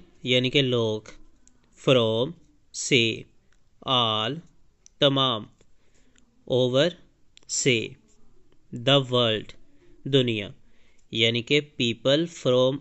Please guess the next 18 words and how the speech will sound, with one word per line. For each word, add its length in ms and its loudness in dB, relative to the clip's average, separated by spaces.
all 300 0
over 380 -4
the 180 -2
world, 320 -4
कि 80 0
पूरी 420 0
दुनिया 480 -2
से 240 -2
लोग, 580 -4
दुनिया 460 -2
से 260 -2
तमाम 400 -2
से 240 -4
लोग, 420 -8
पूरी 260 0
दुनिया 540 -4
से 300 -4
लोग 520 -2